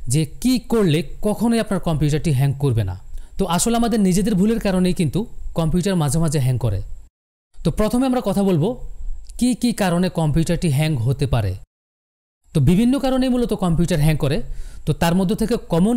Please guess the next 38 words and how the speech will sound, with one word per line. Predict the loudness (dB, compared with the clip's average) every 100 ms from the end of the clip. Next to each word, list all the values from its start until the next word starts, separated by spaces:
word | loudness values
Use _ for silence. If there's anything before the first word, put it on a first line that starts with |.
| 0
কিছু | 0 2
বিষয় | 2 2
আমি | 0 0
বাছাই | 0 0 0
করেছি | 0 0 -2 -6 -10 -10 -4
আপনাদের | -2 2 4
সাথে | 4 2
শেয়ার | 0 0 0
করার | -2 -2
জন্য। | -4 -6 -6 -8 -8 -10 -10 -10 -10 -12 -8 -6 -4 2 2
নাম্বার | 4 4
ওয়ান | 2 2
হচ্ছে | 2 0 -2 -4 -10 -10 -6 -6 -8 -12 -8 -4
আপনার | -2 0
কম্পিউটারে | 0 2 0 0 0
যে | 0 2
র্যাম | 2 2
রয়েছে, | 2 4 4 4
যদি | 2 2
র্যামের | 2 2 0
উপরে | -2 -2 -2
অতিরিক্ত | -2 0 0 0 -2
চাপ | -2 -2
পড়ে, | -2 -2 -4 -16 -14 -2
সেক্ষেত্রে | 0 0 -2 -2
কিন্তু | -2 -2
আপনার | -2 -2
কম্পিউটারটি | -2 0 0 0 0
হ্যাং | 2 2
করতে | 0 -2 0
পারে। | 0 0 0 -2 -4 -12 -8 2
ধরুন | 4 4 0 -6 -12 -8 -4 -2 -2
আপনার | -2 -2
কম্পিউটারে | -2 0 -2 -2 0
টু | 2 4
জিবি | 4 2
র্যাম | 2 0
রয়েছে। | 0 0